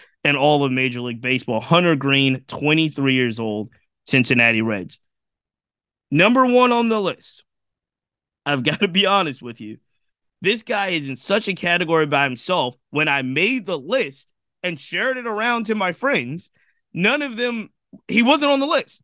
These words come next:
And none of them was like, "Oh, you gotta put this guy on the list." 'Cause all of them in their mind is already thinking that this guy is a seasoned veteran. But he's not. And this is the reigning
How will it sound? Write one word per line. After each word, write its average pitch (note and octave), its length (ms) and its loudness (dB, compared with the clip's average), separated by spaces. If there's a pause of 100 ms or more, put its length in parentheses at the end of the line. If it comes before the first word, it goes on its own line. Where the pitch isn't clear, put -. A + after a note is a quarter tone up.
(200)
And F#3+ 100 -2
none C#4 160 0
of C4 100 -8
them A#3+ 120 -6
was G#3 160 -8
like, F#3+ 320 -4 (120)
"Oh, A3 120 8
you G3+ 80 0
gotta F3+ 180 2
put F3+ 140 -4
this F3 140 0
guy E3+ 160 4
on E3 60 0
the D3+ 80 -2
list." E3 300 -2 (200)
'Cause F#3+ 260 4
all C4+ 260 8
of A3 120 0
them G3+ 180 -2
in G3 80 -2
their F#3+ 160 -2
mind F3+ 340 4
is D#3+ 160 -2
already F3 360 2
thinking E3+ 340 -6
that C#3 160 -4
this E3 180 2
guy D3+ 220 4
is C3+ 120 2
a B2 60 -2
seasoned D3 460 0
veteran. C#3+ 340 -2 (360)
But F#3 120 2
he's G#3 220 2
not. D#3 440 0 (340)
And D3+ 140 -4
this G#3+ 200 -2
is G3+ 160 -4
the D#3+ 180 -6
reigning A3 800 2